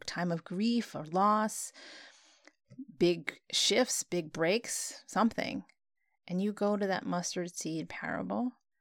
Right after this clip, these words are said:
you will be like, "Oh my God, this is what I need. I had never seen this parable this way before. Like,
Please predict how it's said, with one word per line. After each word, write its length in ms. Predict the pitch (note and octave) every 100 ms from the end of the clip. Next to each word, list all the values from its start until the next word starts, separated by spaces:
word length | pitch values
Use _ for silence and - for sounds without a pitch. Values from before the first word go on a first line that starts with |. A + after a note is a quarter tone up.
| _ _ _ _ _ _ _ _
you 280 | F#3+ G3+ A3+
will 200 | G3+ F3+
be 160 | -
like, 480 | - - - - - _ _ _ _ _ -
"Oh 60 | F3
my 160 | F3+
God, 220 | G3 A3 -
this 160 | -
is 160 | - -
what 100 | G3+
I 100 | G3
need. 360 | G#3 - - - - _ _ _ -
I 80 | E3+
had 160 | E3+
never 480 | F3+ E3+ D#3 D3+ D#3+
seen 600 | E3 - E3+ D#3 D3+ D3 - _ _ _ _ _
this 160 | E3 -
parable 540 | - D3 D3+ - D3
this 200 | - D#3
way 120 | - G3
before. 480 | F#3 - B3 - -
Like, 240 | D#3 -